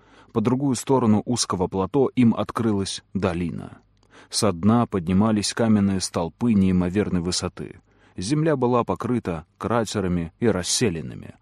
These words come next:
над которыми курился пар. «Погляди-ка на это», —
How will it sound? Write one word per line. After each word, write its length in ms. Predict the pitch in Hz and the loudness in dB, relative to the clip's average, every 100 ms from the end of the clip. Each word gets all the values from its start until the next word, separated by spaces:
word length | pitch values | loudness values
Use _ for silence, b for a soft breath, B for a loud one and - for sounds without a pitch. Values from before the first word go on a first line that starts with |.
| B B | B B
над 160 | 139 - | -4 0
которыми 480 | 135 147 135 107 | 0 2 4 4
курился 480 | 104 104 101 90 - | 4 0 0 -2 -4
пар. 400 | 101 80 - - - _ _ _ _ _ _ _ _ _ _ _ | -6 -8 -10 -16 -20 _ _ _ _ _ _ _ _ _ _ _
«Погляди-ка 500 | 107 113 117 113 - | -2 0 0 0 -6
на 240 | 85 85 | -6 -8
это», — 240 | 82 90 | -10 -12